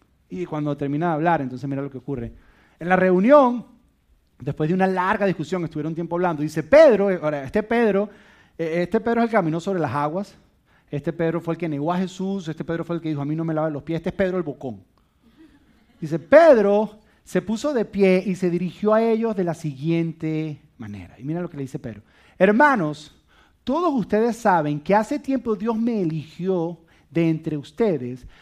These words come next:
para que predicara a los gentiles", a los gentiles una vez más, a los que son de afuera, a los que no son parte de nosotros, los que no son parte de nuestra cultura,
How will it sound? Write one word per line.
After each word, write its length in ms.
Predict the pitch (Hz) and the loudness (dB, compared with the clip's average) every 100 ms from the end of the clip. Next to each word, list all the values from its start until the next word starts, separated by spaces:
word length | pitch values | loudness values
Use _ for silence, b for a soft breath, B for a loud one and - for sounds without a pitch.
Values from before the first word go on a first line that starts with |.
| b - | b 0
para 200 | 175 175 | 0 0
que 120 | 175 | -2
predicara 580 | 175 170 165 202 247 220 | 0 -2 0 0 0 0
a 140 | 262 | -2
los 140 | 226 - | -4 -4
gentiles", 440 | 156 147 226 175 | -4 -2 0 0
a 40 | |
los 100 | 147 | 0
gentiles 280 | 139 135 180 | -2 -4 -4
una 140 | 208 202 | -4 -4
vez 100 | 196 | -4
más, 140 | 196 | -4
a 60 | 156 | -4
los 100 | 147 | -8
que 60 | |
son 160 | 139 156 | -10 -8
de 80 | 170 | -6
afuera, 260 | 175 170 | -4 -4
a 20 | |
los 100 | 156 | -4
que 80 | - | -8
no 60 | 131 | -10
son 160 | 156 | -8
parte 260 | 143 147 - | -8 -8 -8
de 60 | 143 | -10
nosotros, 360 | 131 135 139 | -10 -12 -14
los 80 | 131 | -14
que 80 | 117 | -14
no 60 | |
son 160 | 117 131 | -10 -10
parte 300 | 139 139 143 | -8 -8 -8
de 60 | 143 | -10
nuestra 220 | 131 123 | -10 -12
cultura, 460 | 123 120 123 117 | -14 -10 -8 -10